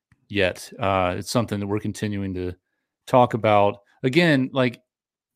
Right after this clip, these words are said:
I, I think we both have thoughts on this one in particular. What, what did you, what were you gonna say about, about the play calling thing?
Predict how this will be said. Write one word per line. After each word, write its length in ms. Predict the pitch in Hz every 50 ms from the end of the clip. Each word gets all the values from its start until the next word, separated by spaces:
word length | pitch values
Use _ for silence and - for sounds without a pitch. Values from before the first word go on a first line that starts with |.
| _ _ -
I, 420 | 127 127 - - 135 123 - -
I 40 | 131
think 200 | 117 - 143 120
we 80 | 120 120
both 240 | 113 117 113 113 -
have 180 | 110 104 92
thoughts 360 | - - 113 104 101 - -
on 160 | 110 101 98 92
this 240 | 104 104 - -
one 260 | 101 95 95 92 85 - _ _ _ _ _ -
in 100 | 120 113
particular. 640 | - 101 - - 110 - - 98 92 90 90 85 - -
What, 200 | 123 127 131 127
what 120 | 127 131
did 140 | 127 120 107
you, 280 | 110 110 107 104 104
what 140 | 110 117 113
were 80 | 113 110
you 120 | 104 104
gonna 140 | 101 101 95
say 220 | - - 98 90 87
about, 340 | 90 90 90 90 - - _ -
about 220 | 110 92 92 92 -
the 60 | 95
play 200 | - - 98 95 92
calling 360 | - - - - - 92 90
thing? 280 | - - - 98 95